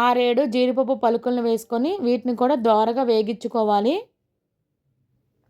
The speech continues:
ఇంకా ఇవి వేగిన తర్వాత దీనిలోకి పావు టేబుల్ స్పూన్ వరకు అల్లం వెల్లుల్లి పేస్ట్ని యాడ్ చేసుకోవాలి.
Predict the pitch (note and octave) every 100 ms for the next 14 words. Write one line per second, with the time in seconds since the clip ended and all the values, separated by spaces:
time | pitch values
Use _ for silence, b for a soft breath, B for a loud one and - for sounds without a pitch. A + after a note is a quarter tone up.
0 | _ _ _ _ _ _ _ _ _ _
1 | - A#3+ B3 E4 F4+ - A3+ A3+ D#4+ D#4
2 | A#3+ A#3+ C4+ C4+ B3+ A#3 A#3 A3 D#4 A#3
3 | A#3 B3 A#3+ A3+ - F4 A#4+ _ _ _
4 | _ _ _ A3 A3+ A#3+ A#3+ A#3+ A3+ A#3+
5 | A#3 - A3+ A3+ A3+ A3 F3+ A3 - G#3
6 | A#3+ B3 A#3+ A#3 A#3 A3 G#3+ G3+ A#3 D#4
7 | C#4+ A#3+ - A#3 A3+ A3+ G#3 G3+ A3+